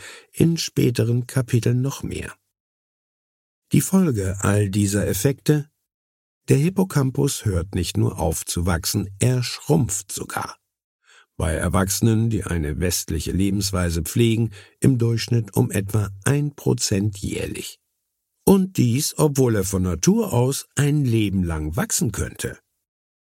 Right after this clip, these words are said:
Inzwischen gilt das Schrumpfen des Hippocampus beziehungsweise seine relative Größe sogar als einer der besten prognostischen Faktoren für die Alzheimer-Erkrankung.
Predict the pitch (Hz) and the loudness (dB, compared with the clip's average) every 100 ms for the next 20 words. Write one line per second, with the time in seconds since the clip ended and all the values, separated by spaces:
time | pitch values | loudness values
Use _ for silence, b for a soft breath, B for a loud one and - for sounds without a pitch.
0 | _ _ _ _ B B B 143 170 196 | _ _ _ _ B B B 2 2 0
1 | 196 208 170 151 135 131 - 107 104 101 | 0 0 0 -2 -2 -2 0 2 2 0
2 | 117 117 113 - 107 117 - 95 92 113 | 0 0 -2 -4 -2 -2 0 0 0 0
3 | 123 - - - - 107 101 95 90 87 | 0 -6 -12 -10 -2 0 2 0 -2 0
4 | 87 95 90 71 65 69 78 90 87 80 | 0 0 -2 -4 -6 -6 -2 0 0 0
5 | 98 85 82 95 101 98 90 - 110 131 | -2 -2 0 2 2 0 -2 -2 -2 -2
6 | 135 131 131 123 - 98 101 107 101 95 | -2 -2 -2 -4 -2 -2 0 0 -2 -2
7 | 123 139 - 147 147 - 123 98 92 - | -2 -2 -2 -4 -2 -4 -2 0 0 -2
8 | - 95 110 101 107 101 110 95 90 98 | -4 -4 -4 -4 -6 0 2 2 0 -2
9 | 101 117 127 - 76 - - 80 85 - | -2 -4 -4 -6 -8 -6 -4 -4 -4 -8
10 | - - - - - | -8 -8 -8 -10 -14